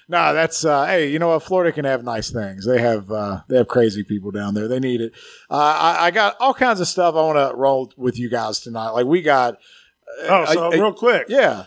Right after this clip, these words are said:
Speaker 2: He said his was Elf. Mine's obviously Christmas Vacation. What's yours?
Speaker 1: Uh, so I'm Christmas Vacation as well. So
Speaker 2: All right.
Speaker 1: that's why I didn't
Speaker 2: All right.
Speaker 1: really go there, 'cause
Speaker 2: All right.
Speaker 1: you and I, I feel like that's been ours for a long time. But let me ask you, just to refresh my memory, do you have others that are close to there,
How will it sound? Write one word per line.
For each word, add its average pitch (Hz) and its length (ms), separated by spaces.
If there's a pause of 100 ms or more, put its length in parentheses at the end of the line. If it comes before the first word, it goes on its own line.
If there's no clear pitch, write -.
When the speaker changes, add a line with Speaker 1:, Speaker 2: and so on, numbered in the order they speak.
Speaker 2:
He 190 140
said 196 300
his 185 200
was 180 260
Elf. 165 440 (360)
Mine's 165 340
obviously 165 380
Christmas 151 460
Vacation. 127 640
What's 190 200
yours? 185 360
Speaker 1:
Uh, 220 80
so 240 200
I'm 226 200
Christmas 208 420
Vacation 180 500
as 143 140
well. 127 260
So 147 60
Speaker 2:
All 160 60
right. 240 80
Speaker 1:
that's 254 120
why 240 180
I 214 40
didn't 208 140
Speaker 2:
All 196 60
right. - 20
Speaker 1:
really 196 180
go 190 220
there, 175 180
'cause 170 180
Speaker 2:
All 170 80
right. 165 100
Speaker 1:
you 233 120
and 190 100
I, 165 480 (360)
I 151 40
feel 180 180
like 160 240
that's 165 260
been 147 220
ours 139 320
for - 140
a 135 60
long 135 240
time. 143 240
But 156 100
let 214 140
me 196 100
ask 185 320
you, 170 100
just 156 260
to 156 100
refresh 147 420
my 151 180
memory, 135 400
do 123 80
you 147 140
have 143 160
others 135 480
that 139 140
are 120 80
close 226 400
to 262 120
there, 262 380